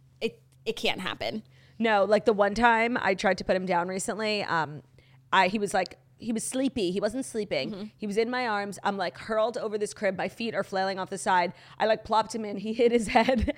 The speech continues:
Speaker 2: and he started crying.
Speaker 1: It's terrible. I actually always dream, like, every night when I put him down, I'm like, "I need a fucking step stool that's, like, under the crib,
Speaker 2: Yes.
Speaker 1: that's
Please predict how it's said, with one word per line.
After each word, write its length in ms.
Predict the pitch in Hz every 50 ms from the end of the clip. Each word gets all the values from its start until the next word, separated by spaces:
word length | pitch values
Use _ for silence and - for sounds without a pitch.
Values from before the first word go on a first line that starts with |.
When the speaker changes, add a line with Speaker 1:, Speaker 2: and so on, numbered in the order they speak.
| - - -
Speaker 2:
and 100 | 226 277
he 80 | 294
started 360 | 254 - - 285 208 294 302 -
crying. 540 | 226 - 254 - - - - - 285 - - - - -
Speaker 1:
It's 240 | 220 208 - - -
terrible. 340 | 247 202 185 185 - - - -
I 80 | 240
actually 420 | 262 247 247 247 - - 339 330 262 -
always 460 | - 233 220 220 226 233 240 208 - -
dream, 320 | - 214 202 196 202 220
like, 160 | 220 208 - -
every 220 | 202 214 202 220
night 160 | 214 208 208 208
when 80 | 208
I 60 | 202
put 160 | 196 208 196 196
him 100 | 196 196
down, 200 | 196 190 202 220
I'm 60 | 214
like, 160 | 208 190 - - - - - - - _ -
"I 80 | 214
need 140 | 226 233 240
a 20 |
fucking 320 | 240 - 220 - 220 214 190
step 300 | - - - 208 208 -
stool 280 | - - 214 190 185 160
that's, 180 | 185 190 -
like, 120 | 202 190 - -
under 240 | 220 226 220 -
the 80 | 202 208
crib, 240 | 226 240 247 240 233
Speaker 2:
Yes. 340 | 220 - - - - - -
Speaker 1:
that's 160 | 247 -